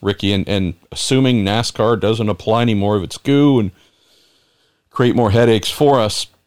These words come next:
in theory, we should be able to go back next year and every year afterwards and expect something that is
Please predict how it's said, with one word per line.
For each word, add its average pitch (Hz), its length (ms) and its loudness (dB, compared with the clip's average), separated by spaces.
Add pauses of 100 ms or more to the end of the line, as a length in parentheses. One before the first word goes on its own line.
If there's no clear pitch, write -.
(760)
in 101 140 -2
theory, 113 400 0
we 95 140 -2
should 98 180 -8
be 98 80 0
able 95 140 -2
to 92 60 -6
go 92 120 0
back 95 300 0 (100)
next 101 360 -6
year 110 160 0
and 98 100 0
every 101 220 -4
year 98 440 0 (360)
afterwards 85 760 -6 (120)
and 92 140 -4
expect - 760 -6 (260)
something 92 520 -4
that 87 180 0
is 87 260 -6